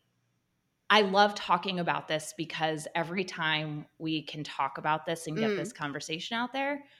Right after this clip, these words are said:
Speaker 1: one more person can feel a little less shame.
Speaker 2: Okay, so my question for you is, I'm, I'm oh, I've only ever been in monogamous relationships. I don't necessarily believe in monogamy.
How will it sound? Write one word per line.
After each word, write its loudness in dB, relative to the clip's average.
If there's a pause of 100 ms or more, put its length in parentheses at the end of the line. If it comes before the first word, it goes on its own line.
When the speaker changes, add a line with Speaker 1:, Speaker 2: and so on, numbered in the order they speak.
(180)
Speaker 1:
one 2
more 0
person -4
can -8
feel -4
a -4
little -6
less -6
shame. -10 (440)
Speaker 2:
Okay, 6
so 6
my 10
question 6
for 4
you 4
is, 4
I'm, 8 (280)
I'm 8 (420)
oh, 12
I've 12
only 12
ever 12
been 10
in 8
monogamous 8
relationships. 0 (260)
I 12
don't 12
necessarily 8
believe 6
in 8
monogamy. 4